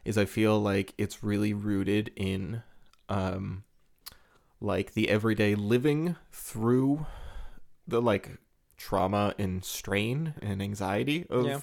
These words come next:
Speaker 1: not quite fitting in, rather than, like,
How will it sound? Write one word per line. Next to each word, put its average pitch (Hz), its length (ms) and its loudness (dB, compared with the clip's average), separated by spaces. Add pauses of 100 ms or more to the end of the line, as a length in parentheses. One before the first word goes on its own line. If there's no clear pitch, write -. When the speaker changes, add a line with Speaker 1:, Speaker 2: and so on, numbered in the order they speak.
(320)
Speaker 1:
not - 200 4
quite - 280 2
fitting 151 260 -4
in, 180 220 -2
rather 107 280 2
than, 104 220 0
like, 98 340 -2